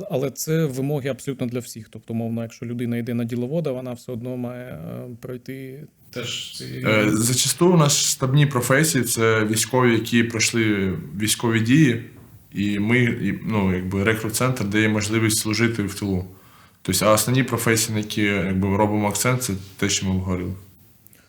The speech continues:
Speaker 1: А с-, е, ви самі розробляли програму фізпідготовки під свої потреби, чи використовуєте якісь західні напрацювання?
Speaker 2: Та я спілкуюсь з хлопцями, ну, сам про собі згадую, і що треба. Е, спілкуюсь з хлопцями, що вони давали.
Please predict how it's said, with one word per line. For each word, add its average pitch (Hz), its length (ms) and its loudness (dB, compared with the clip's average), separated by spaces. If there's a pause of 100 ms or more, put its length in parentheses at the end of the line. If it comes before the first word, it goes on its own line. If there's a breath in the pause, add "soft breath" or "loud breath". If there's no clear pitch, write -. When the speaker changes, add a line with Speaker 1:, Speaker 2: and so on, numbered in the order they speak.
(420 soft breath)
Speaker 1:
А 131 300 -8
с-, - 280 -8
е, 139 100 -2
ви 135 340 -2
самі 160 360 -2
розробляли 139 500 -2
програму 123 460 -4
фізпідготовки 117 800 -8
під 117 160 -10
свої 120 180 -6
потреби, 120 460 -6
чи 143 320 -12
використовуєте 127 720 -4
якісь 117 440 -10
західні 120 440 -8
напрацювання? 117 720 -8 (120)
Speaker 2:
Та 117 100 0
я 135 140 6
спілкуюсь 180 500 4
з - 40 2
хлопцями, 107 640 2
ну, 98 480 2
сам 113 400 2
про 113 120 -4
собі 107 360 0
згадую, 98 640 4
і 95 40 -2
що 101 200 0
треба. 92 440 0 (560)
Е, 90 40 -4
спілкуюсь 113 440 2
з 120 100 -4
хлопцями, 95 500 2
що 95 200 -2
вони 104 220 0
давали. 95 500 4